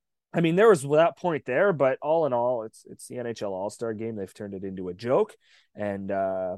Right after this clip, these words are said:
Speaker 2: but it, it is nice to see O H L alumni get into that All-Star Game, and we'll just mention it here. A couple of coaches, Pete DeBoer, Bruce Cassidy,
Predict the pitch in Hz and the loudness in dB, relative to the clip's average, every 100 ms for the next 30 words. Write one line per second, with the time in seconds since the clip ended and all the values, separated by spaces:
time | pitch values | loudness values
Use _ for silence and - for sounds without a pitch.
0 | - 175 220 214 214 247 214 196 - 160 | 4 8 8 8 8 6 6 2 2 -4
1 | 165 135 135 127 127 110 107 110 113 107 | -2 0 0 0 0 0 0 0 -2 -2
2 | 110 110 110 110 110 110 120 113 - 117 | 0 0 0 2 2 2 2 0 0 0
3 | 110 107 113 117 110 113 127 147 123 123 | 0 -2 -2 -2 -2 -4 -4 -4 -4 -4
4 | 113 87 131 131 - - 175 - 170 170 | -8 0 2 4 4 6 6 6 6 6
5 | 180 170 - 202 156 156 131 151 156 139 | 2 -4 -6 -10 -4 0 4 8 8 6
6 | 143 - 131 127 127 131 131 | 0 -2 0 2 0 -2 -4